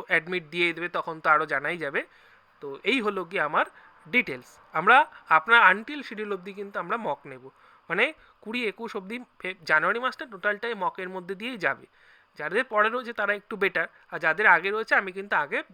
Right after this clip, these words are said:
যাতে আপনারা এখানে চারটে মক দিতে পারেন, মিনিমাম চারটে মক দিতে পারেন, তার ব্যবস্থা, ফুল লেন্থ মক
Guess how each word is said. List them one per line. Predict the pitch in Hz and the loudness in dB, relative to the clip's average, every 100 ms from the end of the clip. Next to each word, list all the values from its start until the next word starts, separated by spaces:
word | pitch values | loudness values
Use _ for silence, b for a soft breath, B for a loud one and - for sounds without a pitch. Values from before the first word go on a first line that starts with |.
| _ _ _ _ _ - | _ _ _ _ _ -8
যাতে | 147 202 | -6 0
আপনারা | 190 - 180 202 285 b b 151 | 0 0 2 2 2 b b -8
এখানে | 170 190 240 | -2 0 2
চারটে | 175 147 - 196 | 2 0 -2 -4
মক | 165 202 | -2 -2
দিতে | 165 156 | -4 -14
পারেন, | 165 202 147 - b b _ | 2 2 2 -6 b b _
মিনিমাম | 170 226 285 302 | -8 -4 -4 -4
চারটে | 208 - 202 | -6 -4 -4
মক | 185 170 | -4 -4
দিতে | 151 156 | -6 -10
পারেন, | 156 226 254 | -6 -6 0
তার | 175 147 | 0 0
ব্যবস্থা, | 139 151 - | -4 -6 -12
ফুল | - 277 | -6 -2
লেন্থ | 254 208 160 | 0 -2 -4
মক | 139 | -12